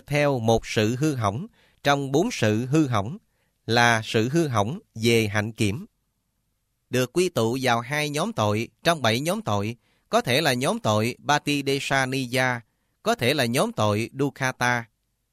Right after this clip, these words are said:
Được sanh lên do bốn nguồn sanh tội trong sáu nguồn sanh tội, có thể sanh lên do thân, không do khẩu, không do ý, có thể sanh lên do thân và do khẩu, không do ý,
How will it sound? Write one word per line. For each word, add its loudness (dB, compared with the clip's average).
Được 2
sanh 0
lên 2
do 0
bốn 0
nguồn 0
sanh -4
tội 0
trong 0
sáu -2
nguồn -2
sanh -6
tội, 0
có 0
thể 0
sanh -2
lên -2
do 2
thân, -4
không -2
do 0
khẩu, -4
không -4
do 0
ý, -4
có -2
thể 0
sanh -2
lên -2
do 0
thân -6
và 0
do -2
khẩu, -6
không -2
do 0
ý, -4